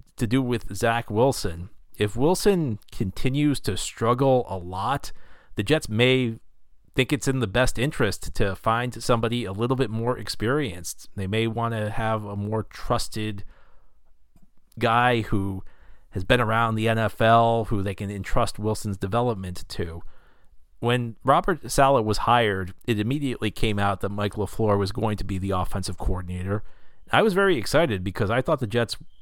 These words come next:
should be targeting a young, bright offensive mind, somebody exposed to new ways of thinking. Offenses in the N F L have changed so much in the last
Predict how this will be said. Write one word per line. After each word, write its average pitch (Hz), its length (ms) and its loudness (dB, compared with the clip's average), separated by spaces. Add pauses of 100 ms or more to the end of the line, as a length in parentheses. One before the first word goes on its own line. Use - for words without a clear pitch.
(220)
should 131 400 2 (680)
be 110 140 0
targeting 113 640 6
a 92 80 -4
young, 113 400 6
bright 107 380 4
offensive 110 420 2
mind, 107 300 0
somebody 110 300 2 (120)
exposed - 720 2
to - 100 6
new 107 160 6
ways 110 260 4
of 98 120 -6
thinking. 107 420 0 (260)
Offenses 113 540 0
in 107 120 -6
the 107 100 -2
N 117 80 -2
F 110 100 -2
L 104 120 2
have 95 120 -4
changed - 640 0
so - 180 2
much 117 280 0
in 107 60 0
the 104 80 0
last 98 440 -2